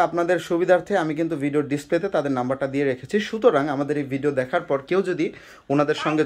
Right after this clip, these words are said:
যোগাযোগ করতে চান, তাহলে অবশ্যই এভাবে যে নাম্বারটা দিলাম, এই নাম্বারে ফোন দিয়ে যোগাযোগ করতে পারবেন। তো আজকের ভিডিওটি আমি এই পর্যন্তই রাখবো। দর্শক, আমার এই ভিডিওটা যারা দেখতেছে, তাদের উদ্দেশ্যে কি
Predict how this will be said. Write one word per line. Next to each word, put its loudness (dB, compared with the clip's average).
যোগাযোগ 6
করতে 0
চান, 0
তাহলে 2
অবশ্যই -2
এভাবে -2
যে 2
নাম্বারটা 0
দিলাম, -2
এই -2
নাম্বারে 0
ফোন 0
দিয়ে 2
যোগাযোগ 2
করতে -4
পারবেন। -4
তো 6
আজকের 0
ভিডিওটি 2
আমি -2
এই -2
পর্যন্তই 0
রাখবো। 0
দর্শক, 4
আমার 6
এই 2
ভিডিওটা 4
যারা 4
দেখতেছে, -2
তাদের 2
উদ্দেশ্যে -4
কি 2